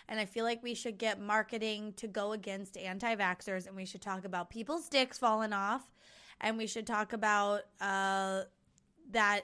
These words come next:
your religion says you should do it. Like, people's religions. I don't, we doesn't even, we don't have to specify, but most people ha-, have religion in the United States,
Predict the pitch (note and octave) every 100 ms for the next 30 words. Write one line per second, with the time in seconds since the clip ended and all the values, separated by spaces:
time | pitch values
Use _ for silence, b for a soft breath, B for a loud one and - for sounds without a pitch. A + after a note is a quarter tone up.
0 | - A3 A#3+ A#3+ A3+ A3+ B3 B3 A#3 G#3
1 | G3+ F#3 G#3+ G3 F#3 E3 E3 - A#3 A3+
2 | D#4 D#4+ C4 C4 A#3 G3 F#3+ F3 - G3+
3 | B3 - C#4 B3+ C#4+ F#4 F#4+ E4 D4+ A#3+
4 | A#3 D4 D4 C4 G3+ - C4+ B3+ - F3+
5 | F3 B B B B B C#4 C4+ B3+ D4
6 | D#4+ - D4 C#4 C#4+ C#4 C#4 - _ -
7 | C#4+ - B3 B3+ B3 C#4+ A3+ G#3 A3+ A3+
8 | G#3 G3+ F#3+ F3+ F3+ F3 - G3 F#3+ C4+
9 | - -